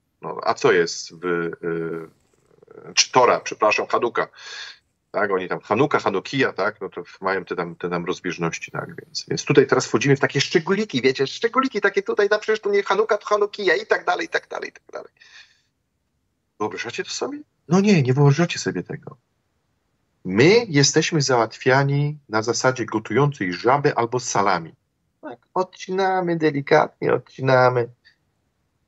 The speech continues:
każdą rzecz, która jest dla nas ważna, albo będziemy gotowani powolutku, nawet nie zauważymy, że zostaliśmy ugotowani.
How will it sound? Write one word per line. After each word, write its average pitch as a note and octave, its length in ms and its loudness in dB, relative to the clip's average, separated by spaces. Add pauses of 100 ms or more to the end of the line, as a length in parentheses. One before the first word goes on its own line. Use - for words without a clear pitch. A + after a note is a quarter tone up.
(120)
każdą C3 440 0
rzecz, B2 340 -2
która G#2+ 480 -2 (420)
jest G#2+ 180 -4
dla A2 120 2
nas G#2 220 0
ważna, G#2 640 -4 (360)
albo G#2 220 -2
będziemy G#2 380 -2
gotowani G#2+ 540 -2
powolutku, G2+ 540 -6
nawet G2+ 240 -2
nie G2 60 -8
zauważymy, G2 520 -2
że F#2+ 260 -2
zostaliśmy F#2+ 580 -6
ugotowani. F2 680 -4